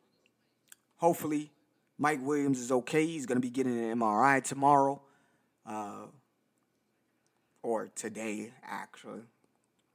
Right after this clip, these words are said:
Record these on Sundays while watching this Pittsburgh Raiders game. But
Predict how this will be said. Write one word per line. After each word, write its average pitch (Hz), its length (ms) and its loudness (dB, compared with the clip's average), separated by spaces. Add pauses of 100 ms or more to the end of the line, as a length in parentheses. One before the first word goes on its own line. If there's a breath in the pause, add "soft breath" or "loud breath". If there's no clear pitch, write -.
Record 123 380 2
these 117 160 -2
on 107 160 -2
Sundays 104 560 -4 (640)
while 127 240 4
watching 110 480 -2
this 101 280 -12 (440)
Pittsburgh 113 460 -4
Raiders 110 320 -4
game. 110 280 -4 (720)
But 123 260 4